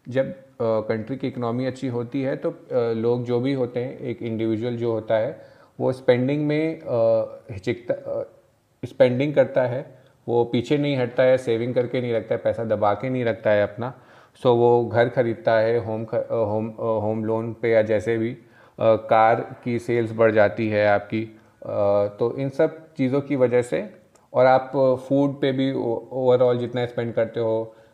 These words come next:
जब चीज़ें अच्छी चल रही होती हैं, तो आप ज़्यादा स्पेंड करते हो। अ, तो इन सब, अ, चीज़ों की वजह से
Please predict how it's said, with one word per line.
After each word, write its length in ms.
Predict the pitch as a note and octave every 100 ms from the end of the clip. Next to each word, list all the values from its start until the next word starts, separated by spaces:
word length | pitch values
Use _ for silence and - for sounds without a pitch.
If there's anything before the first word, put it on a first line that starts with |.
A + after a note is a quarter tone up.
| _
जब 120 | A#2
चीज़ें 260 | A2 A2+ A#2+
अच्छी 200 | A#2+ B2
चल 240 | A2+ A#2
रही 120 | A2 A2+
होती 360 | A2 G#2+ A2
हैं, 180 | G#2+ G#2+
तो 120 | A#2
आप 340 | A#2 D3 - - B2+
ज़्यादा 500 | A2+ G#2+ A2+ A2+ A2
स्पेंड 340 | - A2 G#2
करते 300 | G#2 F#2 G2+
हो। 220 | F#2+ F2+ F2+ _ _ _ _ -
अ, 420 | - A2 G2+ F#2+ - - - -
तो 80 | C#3
इन 120 | C#3
सब, 320 | C3+ D#3 D3 -
अ, 380 | - C3 B2 A#2+
चीज़ों 340 | A#2 B2 C#3
की 200 | C#3 C#3
वजह 260 | B2+ A#2 A#2+
से 300 | - -